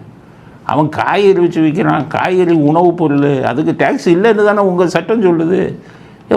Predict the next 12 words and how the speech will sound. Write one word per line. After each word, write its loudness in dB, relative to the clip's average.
போய் 6
மல்லையாவை 2
போய் 4
பிடிங்கய்யா, 4
மல்லையாட்ட 2
போய் 6
ஆ-, 4
ஆயிரக்கணக்கான 0
கோடி 2
வச்சிருக்கிறவனு 0
பிடி, 2
அம்பானியை 2